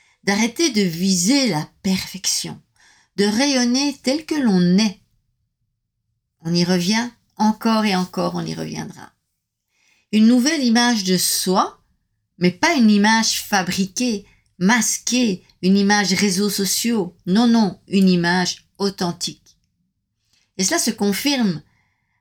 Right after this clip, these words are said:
avec cet axe Lion-Verseau de cette pleine lune,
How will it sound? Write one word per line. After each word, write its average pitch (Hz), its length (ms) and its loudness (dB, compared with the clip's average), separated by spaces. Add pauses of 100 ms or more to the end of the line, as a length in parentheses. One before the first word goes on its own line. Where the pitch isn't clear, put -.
(140)
avec 160 300 -4
cet - 280 -4
axe - 340 -4
Lion-Verseau 185 920 2
de 143 100 -4
cette - 260 -8
pleine 170 280 -4
lune, 330 260 -8